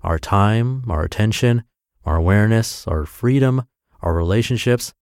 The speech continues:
and our creativity. And in return, it gives us a little entertainment. It pacifies us for the moment.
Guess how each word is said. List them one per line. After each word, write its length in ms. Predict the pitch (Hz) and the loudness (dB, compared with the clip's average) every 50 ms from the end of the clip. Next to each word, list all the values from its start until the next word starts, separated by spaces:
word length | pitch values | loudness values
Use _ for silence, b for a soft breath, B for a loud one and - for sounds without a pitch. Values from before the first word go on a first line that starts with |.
| _ _ - | _ _ -2
and 300 | 107 107 110 110 107 104 | 0 0 0 0 0 0
our 120 | 101 90 | -2 -2
creativity. 680 | - - 98 87 87 85 - 92 92 92 80 85 90 - _ _ _ _ _ _ _ _ _ _ _ _ _ - | 0 0 0 0 0 0 -2 -2 -2 -2 -4 -6 -8 -12 _ _ _ _ _ _ _ _ _ _ _ _ _ -8
And 220 | 92 90 87 87 | -4 -2 -2 0
in 100 | 90 95 | 0 0
return, 400 | 110 110 95 - 120 131 139 135 | 0 0 0 0 0 0 0 0
it 140 | 110 104 98 | -2 -2 -2
gives 260 | 95 104 104 101 107 | -2 -2 -2 0 0
us 280 | 117 117 110 - - - | 0 0 0 -2 -6 -6
a 80 | 110 | -6
little 380 | 107 104 95 95 107 117 120 113 | -6 -4 -2 -2 0 0 0 0
entertainment. 680 | 113 120 117 - - 110 135 143 92 76 80 - - - | 2 0 0 -2 0 -2 0 0 -2 -4 -6 -8 -10 -10
It 160 | 87 82 - | -10 -10 -10
pacifies 560 | - - 95 117 127 - 95 85 82 80 80 | -6 -2 -2 -2 0 -2 -2 0 0 -2 -2
us 140 | - 82 78 | -2 -6 -8
for 120 | - - 87 | -6 -6 -6
the 100 | 87 85 | -4 -2
moment. 360 | 82 85 85 85 85 82 | -2 -2 -2 -2 -4 -4